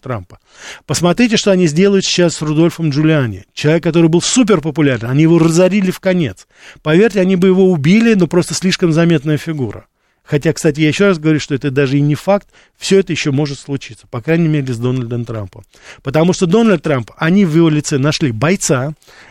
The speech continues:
этот человек сейчас будет идти до конца, его рейтинг растет, и единственный способ его остановить —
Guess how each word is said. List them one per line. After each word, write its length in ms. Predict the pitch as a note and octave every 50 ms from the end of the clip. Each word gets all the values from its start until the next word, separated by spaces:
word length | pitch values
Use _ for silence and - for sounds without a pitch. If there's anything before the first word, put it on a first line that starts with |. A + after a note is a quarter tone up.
| _
этот 220 | - A3 A3 G3 F3
человек 220 | - D4+ C4+ -
сейчас 160 | - D#3 C3+
будет 180 | C3 C#3+ B2+ -
идти 160 | C3 - B2+
до 140 | A2+ A2+ C#3
конца, 500 | - G#3 G#3 A3 G3+ - - C#3 C3+ C3+
его 280 | C3+ D3 C#3+ E3 E3+
рейтинг 380 | E3 G3 G#3+ - - C#3+ A#2+ A2
растет, 580 | A2+ A#2 D3+ G3 - - - G3 D3 C#3 - - _ _ _ _ -
и 80 | D3
единственный 540 | C#3 C#3+ D3+ C#3+ F3 A#3 B3+ - G#3+ G3 F3+
способ 400 | - - - D#3 C3 - - -
его 140 | C3 B2+ B2+
остановить — 480 | A#2+ - - C3 A2+ A2 A2 G2 F2